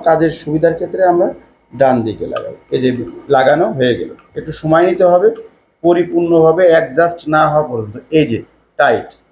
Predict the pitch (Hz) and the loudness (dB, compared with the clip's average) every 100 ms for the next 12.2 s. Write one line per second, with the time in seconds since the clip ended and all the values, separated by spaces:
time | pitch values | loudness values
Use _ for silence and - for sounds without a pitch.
0 | _ 131 151 156 170 165 175 180 156 139 | _ -2 -2 -2 -4 0 0 2 2 0
1 | 131 123 95 85 - _ _ _ _ _ | 0 -6 -8 -10 -12 _ _ _ _ _
2 | _ - 139 180 196 190 196 190 185 190 | _ -2 0 2 0 2 0 0 -2 -2
3 | 180 135 147 180 202 165 135 117 - _ | 0 2 4 4 2 2 0 -2 -8 _
4 | - 139 160 165 165 180 185 180 175 151 | -2 0 0 0 0 -6 -2 -2 -2 -2
5 | 165 160 147 151 147 170 196 - 147 - | -2 0 2 2 0 -6 -4 -2 -2 -2
6 | 110 107 - 90 82 - _ _ _ _ | -8 -10 -14 -14 -16 -18 _ _ _ _
7 | 208 202 - 95 _ _ _ _ _ - | -2 0 -2 -10 _ _ _ _ _ -10
8 | 98 - - _ - _ - - - - | -10 -10 -20 _ -20 _ -18 -18 -20 -20
9 | _ _ _ _ _ 143 202 208 175 180 | _ _ _ _ _ -2 0 0 0 0
10 | - _ _ 190 226 226 214 220 160 180 | -8 _ _ 0 0 0 2 2 4 2
11 | 175 165 87 - _ _ 147 165 139 165 | 2 -2 -6 -14 _ _ -4 -2 0 0
12 | 170 196 | 0 0